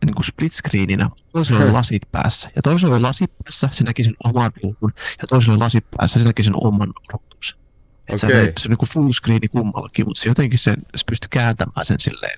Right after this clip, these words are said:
Speaker 1: et ja tästä oli joku tämmönen modi joskus,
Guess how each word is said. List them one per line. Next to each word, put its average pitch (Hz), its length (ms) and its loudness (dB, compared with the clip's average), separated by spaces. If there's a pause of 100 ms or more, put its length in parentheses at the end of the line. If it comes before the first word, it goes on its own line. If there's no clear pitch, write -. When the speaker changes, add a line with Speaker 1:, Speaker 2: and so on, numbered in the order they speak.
Speaker 1:
et - 80 -10 (100)
ja - 80 -4 (760)
tästä - 300 2
oli - 60 2
joku - 140 0
tämmönen - 460 0 (300)
modi 117 400 2
joskus, - 580 -4